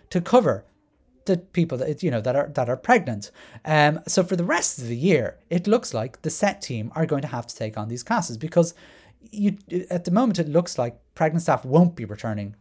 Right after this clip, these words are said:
um, until the end of June. I don't know, maybe that will change, but for the moment, it looks like that's not gonna happen.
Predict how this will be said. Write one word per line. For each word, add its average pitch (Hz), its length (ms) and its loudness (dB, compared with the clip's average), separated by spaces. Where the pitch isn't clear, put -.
um, 113 300 -2
until 117 200 -8
the 113 120 -4
end 107 100 -2
of 107 100 -8
June. 120 140 -2
I 113 100 -2
don't 160 200 4
know, 139 180 4
maybe 123 220 0
that 113 120 2
will 120 120 -6
change, 147 500 6
but 165 240 2
for 254 160 8
the 160 80 4
moment, 147 380 2
it 135 80 -10
looks 143 200 -6
like 117 140 -4
that's - 240 -6
not 117 140 -6
gonna 113 120 -6
happen. 165 420 4